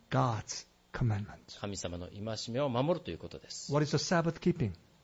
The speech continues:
Speaker 2: 安息日を守るとはどういうことでしょう？
Speaker 1: Outward sign that we are keeping all God's commandments.
Speaker 2: 私たちが神様のすべての戒めに従っているということの外、外見の、に現れ、現れたものであります。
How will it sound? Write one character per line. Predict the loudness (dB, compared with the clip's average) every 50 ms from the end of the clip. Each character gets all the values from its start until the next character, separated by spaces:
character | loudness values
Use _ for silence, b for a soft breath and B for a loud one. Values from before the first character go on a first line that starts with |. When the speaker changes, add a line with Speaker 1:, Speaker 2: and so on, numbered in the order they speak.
| _ _ -2
Speaker 2:
安 | 0 2 2 2
息 | 2 0 0
日 | 0 0 2
を |
守 | 4 4 6 4 4
る | 4
と | 2 4
は |
ど | 4 4
う | 4
い |
う | 4
こ | 2
と | 0 -2 -2
で | -2
し | -4 -6
ょ | 0
う？ | 6 10
Speaker 1:
Outward | 12 12 12 12 12 12 12 12 12 12
sign | 12 10 6 4 6 8 8 8 8 6 6 4 2 0 0 -2 -6 b b b b -2
that | 0 0 0 0
we | 2 4 4 4 4
are | 2 0 0
keeping | 0 -2 -2 -2 0 -2 -2 -2 -4 -8 _ 0
all | 4 4 6 6 6 4 2 0 -2 -6 -10 _ _ _ -2
God's | 0 2 2 2 0 -2 -4 -6 -10 -10 -8
commandments. | -6 -6 -4 -2 -4 -4 -6 -8 -12 -12
Speaker 2:
私 | -10 -6 -2 -2 -2 -2
た | -4 -6
ち | -4 -2
が | 0 0 0 0
神 | 0 -2 -2 -2 0
様 | 0 0 0
の | 0 -2
す | -2 -4 0 4
べ | 4 4
て | 6 6
の | 4 4 6 6
戒 | 4 2 2 2
め | 0
に | 0 0
従 | 0 2 4 4 4
っ | 4
て | 2 0
い | -2
る | 0 -2
と | -2 -2
い | -2 0 -2 -2
う | -4 -4
こ | -4 -4
と | -2 -2 0 4
の | 4 4 4 4 0 b b b b b b b b _ _ _ _ -10
外、 | 0 2 2 4 4 4 2 2 -2 2
外 | 6 8 8 8
見 | 8 6 6 6
の、 | 6 4 4 4
に | 4 6 8
現 | 10 12 12
れ、 | 12 12
現 | 12 12 10 10 12 12 12
れ | 12
た | 10 6
も | 4 4
の | 4 6
で | 6
あ | 6
り | 6 4
ま | 0 -4
す。 | -6 -8 -10 -10 -12